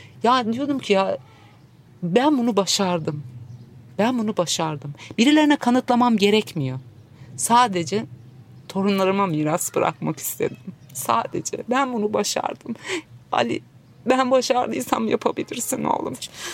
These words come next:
Sonra dedim ki, "Ya bana bir kağıt verin de Everest'e çıktı geldi diye. Ben torunuma dedim onu hediye bırakabileyim." Yani ben ona oradan çok pahalı şeyler de alabilirim ama yok, o değil. Ben ona başarı hediye etmek istiyorum.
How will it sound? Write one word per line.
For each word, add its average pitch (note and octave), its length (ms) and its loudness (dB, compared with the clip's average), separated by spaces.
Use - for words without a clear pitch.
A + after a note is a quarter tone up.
Sonra B3+ 420 2
dedim B3 220 -6
ki, C4 140 -4
"Ya G#3 200 2
bana G#3 280 0
bir G3 180 -2
kağıt F#3 380 4
verin C4 360 -4
de G3 160 0
Everest'e F3+ 580 2
çıktı - 340 -4
geldi D3 520 0
diye. D#3 180 -2
Ben G3 180 0
torunuma G3 520 0
dedim D#3 280 2
onu D#3+ 140 0
hediye F#3 440 0
bırakabileyim." - 680 -4
Yani G#3 300 2
ben A#3+ 120 4
ona C4 240 4
oradan B3 380 4
çok C4 260 -2
pahalı A3 340 6
şeyler F#3+ 420 4
de C#3 60 6
alabilirim D3 540 0
ama G3+ 200 0
yok, G#3+ 260 4
o F#3 200 0
değil. E3 260 0
Ben C#4 120 2
ona A#3 240 2
başarı A#3 360 6
hediye F3 320 4
etmek - 360 -2
istiyorum. - 580 0